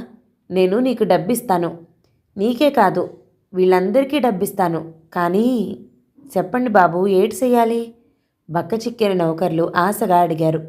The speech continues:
"నాతో కాసేపు ఆడాలి," మెల్లగా అన్నాడు రాజాబాబు. "అంటే?" అర్థం కానట్లు చూశారంతా.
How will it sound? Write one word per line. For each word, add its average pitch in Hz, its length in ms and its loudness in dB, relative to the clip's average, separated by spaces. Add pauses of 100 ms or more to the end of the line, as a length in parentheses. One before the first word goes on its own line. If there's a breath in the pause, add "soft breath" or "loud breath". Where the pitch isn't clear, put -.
(680)
"నాతో 226 440 2
కాసేపు 214 520 -2
ఆడాలి," 190 720 0 (140)
మెల్లగా 156 400 -2
అన్నాడు 160 380 0
రాజాబాబు. 156 720 -2 (840)
"అంటే?" 262 440 0 (320)
అర్థం 170 320 -2
కానట్లు 185 520 -2
చూశారంతా. 156 580 -4